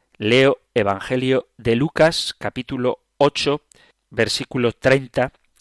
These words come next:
y treinta y uno, dice, Jesús preguntó al endemoniado, "¿Cuál es tu nombre?". Él contestó, "Legión", porque habían entrado en él muchos demonios,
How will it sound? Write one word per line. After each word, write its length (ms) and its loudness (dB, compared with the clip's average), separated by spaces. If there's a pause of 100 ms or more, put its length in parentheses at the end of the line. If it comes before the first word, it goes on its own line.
y 140 -12
treinta 380 -6
y 100 -2
uno, 160 -6
dice, 340 -6 (300)
Jesús 380 -4
preguntó 680 2 (300)
al 160 -10
endemoniado, 580 -6 (280)
"¿Cuál 180 6
es 160 0
tu 120 -2
nombre?". 440 -2
Él 80 -6
contestó, 640 -4
"Legión", 720 2 (440)
porque 280 -4
habían 280 4
entrado 400 0
en 100 -2
él 160 -2 (100)
muchos 440 -6
demonios, 600 -8